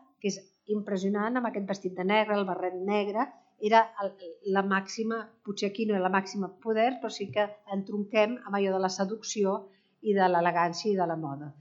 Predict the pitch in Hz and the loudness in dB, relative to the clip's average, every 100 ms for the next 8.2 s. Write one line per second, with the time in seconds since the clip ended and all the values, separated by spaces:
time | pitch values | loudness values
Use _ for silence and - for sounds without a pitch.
0 | _ - 208 196 220 220 196 196 220 220 | _ -6 0 2 2 -2 -4 -6 -8 -8
1 | - 214 196 - _ - 214 220 208 185 | -6 -4 -4 -8 _ -10 -8 -2 -2 2
2 | 254 277 262 254 240 240 247 - - _ | 2 2 -2 0 0 2 -2 -2 -16 _
3 | _ - 277 294 277 - 226 233 262 254 | _ -6 -2 0 0 4 4 4 -2 -2
4 | 240 233 233 226 214 233 233 202 202 208 | 0 -2 -4 -2 -2 0 0 0 0 -2
5 | 202 - 156 147 - _ _ 170 196 254 | -2 -8 -14 -14 -20 _ _ -10 -8 -4
6 | 208 196 208 214 247 240 254 254 220 160 | -2 2 0 0 0 0 0 0 0 0
7 | 147 - 185 - 190 202 220 220 202 196 | -4 -10 -10 -12 -10 -10 -8 -8 -8 -10
8 | 165 143 | -12 -14